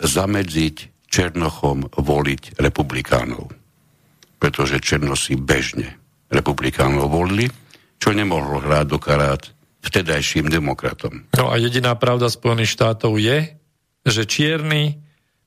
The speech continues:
Speaker 2: Hispánci, všetky menšiny volia výhradne demokratov.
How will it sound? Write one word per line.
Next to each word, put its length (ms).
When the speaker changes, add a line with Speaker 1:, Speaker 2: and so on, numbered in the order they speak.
Speaker 2:
Hispánci, 880
všetky 480
menšiny 640
volia 320
výhradne 400
demokratov. 880